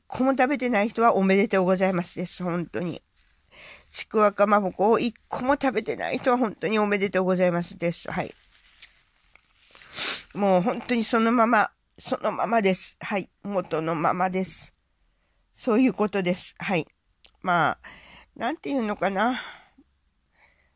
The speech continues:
えー、予想してたよりも早いですね。ことの経過が。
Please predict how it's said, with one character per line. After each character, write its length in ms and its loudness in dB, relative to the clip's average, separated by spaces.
え 680 0
ー、 40 -4
予 120 0
想 240 2
し 80 -2
て 100 -8
た 140 2
よ 160 4
り 80 0
も 240 2
早 400 2
い 240 -2
で 120 -4
す 160 -6
ね。 300 0
こ 160 -6
と 160 -2
の 240 -2
経 240 -4
過 180 -4
が。 220 -2